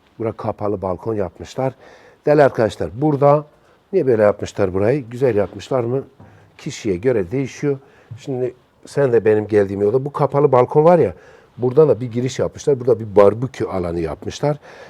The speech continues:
Ve tekrar bahçeyi dolanıp çelik kapıdan içeri gireceğiz. Değerli arkadaşlar, burası da bahçesi. İki yüz seksen bir metre kare arsası var.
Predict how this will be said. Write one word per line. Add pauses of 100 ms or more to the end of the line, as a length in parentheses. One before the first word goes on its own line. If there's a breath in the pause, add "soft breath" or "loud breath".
(160 loud breath)
Ve
tekrar (200)
bahçeyi
dolanıp (880 soft breath)
çelik
kapıdan
içeri
gireceğiz. (760 soft breath)
Değerli
arkadaşlar,
burası
da
bahçesi.
İki
yüz
seksen
bir
metre
kare
arsası
var.